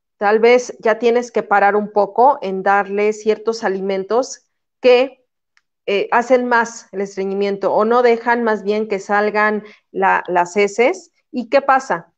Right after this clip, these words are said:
Se quedan en el intestino, literalmente pegadas. Imagínense que se hace así como unas costras en el intestino, principalmente en el intestino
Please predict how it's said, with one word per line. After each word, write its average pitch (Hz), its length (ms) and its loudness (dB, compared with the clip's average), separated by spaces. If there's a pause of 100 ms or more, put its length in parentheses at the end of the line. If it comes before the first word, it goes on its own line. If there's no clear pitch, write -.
(140)
Se - 200 0
quedan 349 320 2
en 262 140 0
el 208 140 0
intestino, 208 1000 -2
literalmente 214 720 -2
pegadas. 190 640 0
Imagínense 208 640 -6
que 190 80 -6
se 185 140 -6
hace 196 180 -2
así 202 260 -8
como 214 220 0
unas 226 260 0
costras 214 640 0
en 185 220 -8
el 180 120 -4
intestino, 190 720 -4
principalmente 190 640 -4
en 196 120 -2
el 175 100 0
intestino 185 800 -2